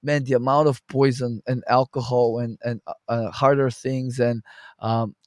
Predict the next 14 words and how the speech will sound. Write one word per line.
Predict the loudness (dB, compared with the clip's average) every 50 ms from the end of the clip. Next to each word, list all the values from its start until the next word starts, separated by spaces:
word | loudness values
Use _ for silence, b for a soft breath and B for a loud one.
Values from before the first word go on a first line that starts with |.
| _ -20 -18
horrend-, | -8 -4 -2 0 0 0 0 -2
I, | -2
dude, | -2 -2 -4 -4 -4 -2 0 2
I, | 4 4 2 2 -4
in | -8 -4 -2
my | 0 -2 -2
twenties, | -2 -2 -2 0 0 0 0 -2 -2 -2 -2 -4 -10 -18 _ _ _ _ _ _ _ _ _ _ _ -2
those | 0 0 -2
twenty | -4 -2 -2 -2 0 0
years, | 2 2 2 2 2 0 -4 -8 -16 _ _ _ _ _ _ _ _ _ 2
I | 2 2
swear | 0 -2 -6 -4 -2 -2 -2 -4 _ -10
to | -12 -12
God, | -4 2 4 6 6 6 4